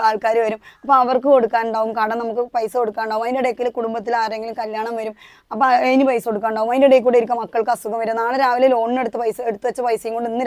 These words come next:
രാത്രി മക്കളെയും കൊണ്ട് ഹോസ്പിറ്റലിൽ പോകേണ്ടി വരും. അപ്പൊ അങ്ങനെ കുറെ, അതിൻ്റെ ഇടയിൽ കൂടെ കറണ്ട് ബില്ല്, വെള്ളം ബില്ല്, ഇതൊക്കെ ഒരു, ഒരു മിഡിൽ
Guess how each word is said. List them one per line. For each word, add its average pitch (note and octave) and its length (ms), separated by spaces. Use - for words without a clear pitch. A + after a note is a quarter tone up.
രാത്രി A3+ 260
മക്കളെയും A3 320
കൊണ്ട് A#3 160
ഹോസ്പിറ്റലിൽ A3 460
പോകേണ്ടി A3+ 260
വരും. A3+ 140
അപ്പൊ D4+ 220
അങ്ങനെ D4+ 320
കുറെ, C#4+ 160
അതിൻ്റെ C4 160
ഇടയിൽ C4 120
കൂടെ C4 160
കറണ്ട് A3+ 280
ബില്ല്, B3 200
വെള്ളം A#3+ 220
ബില്ല്, C4 160
ഇതൊക്കെ - 500
ഒരു, E4 120
ഒരു D#4 180
മിഡിൽ D4 200